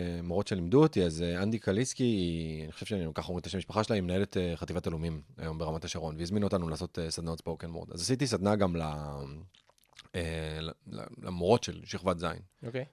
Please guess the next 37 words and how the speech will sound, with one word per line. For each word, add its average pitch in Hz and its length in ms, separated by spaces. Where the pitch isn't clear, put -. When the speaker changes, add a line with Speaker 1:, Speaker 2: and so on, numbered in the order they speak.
Speaker 1:
ואחת 95 260
המורות 101 300
תופסת - 320
אותי 92 200
אחרי 90 180
הסדנה, 85 380
כאילו 82 200
יומיים 85 300
אחרי 80 160
הסדנה, 82 280
הייתי 80 180
שם 80 160
עוד 87 120
פעם, 98 140
היא 95 80
אומרת 92 240
לי, 98 60
"תקשיב, 151 400
אני 117 160
הקראתי 147 340
להם 139 160
קטע 139 200
שעשיתי, 127 580
הם 120 120
כולם 139 300
כותבים, 127 500
כאילו 127 240
כולם 131 240
בהתלהבות 123 380
מטורפת." 113 400
יש 123 180
משהו 131 200
מאוד 110 240
מאוד 104 180
אינטואיטיבי 78 480
בכלי 76 280
הזה. 71 160